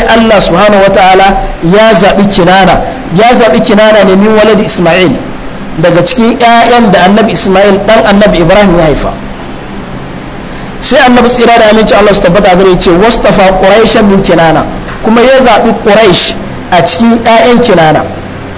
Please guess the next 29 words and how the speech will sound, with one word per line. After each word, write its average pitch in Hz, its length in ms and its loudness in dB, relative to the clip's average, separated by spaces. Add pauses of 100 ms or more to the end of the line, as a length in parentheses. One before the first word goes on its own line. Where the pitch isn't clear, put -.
(240)
Shi - 200 0 (120)
Quraish 226 580 2 (800)
shine 254 360 2 (180)
Ghalib 240 460 2
bin 220 180 2
Fihr 240 300 2
bin 202 180 2
Malik, 190 400 0 (800)
kakan 202 380 2
manzon 220 220 2 (100)
Allah 226 220 2
sallallahu 214 580 2
ta'ala 202 340 2
alaihi 196 160 2
wasallam 208 360 0 (100)
na 185 100 2
tara. 180 300 0 (340)
Wasu 226 180 2
kuma 247 140 0
suka 247 180 2
ce - 140 0
a'a, 208 400 2 (140)
shine 247 260 0
An-Nadar 208 500 2
bi-, 208 260 0
bin 202 220 2
Kinana, 214 540 2 (240)
kakan 190 340 0
manzon 196 240 2